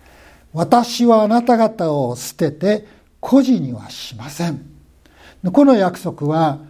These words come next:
第一にイエス様の復活によって実現しました。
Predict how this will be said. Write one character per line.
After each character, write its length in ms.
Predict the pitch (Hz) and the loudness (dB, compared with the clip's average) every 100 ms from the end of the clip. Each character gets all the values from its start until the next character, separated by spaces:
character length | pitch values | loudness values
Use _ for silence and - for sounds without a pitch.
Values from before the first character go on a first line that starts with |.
| - _ | -20 _
第 380 | 117 185 160 123 | -2 0 0 -2
一 180 | 113 117 | -6 -10
に 300 | 113 175 202 - _ _ - | -8 -8 -10 -16 _ _ -2
イ 140 | 160 | 2
エ 80 | 196 | 2
ス 120 | 190 | 2
様 220 | 165 139 | -4 -4
の 120 | 131 143 | -4 -6
復 200 | - - - | -8 -10 -4
活 280 | 269 269 247 | -4 0 2
に 120 | 240 | 4
よ 80 | 233 | 2
っ 40 | |
て 280 | - - 110 | -2 -6 -4
実 320 | 107 - 117 | -6 -10 -10
現 200 | 104 104 | -10 -12
し 120 | - | -16
ま 120 | 127 | -18
し 120 | - | -20
た。 80 | - | -20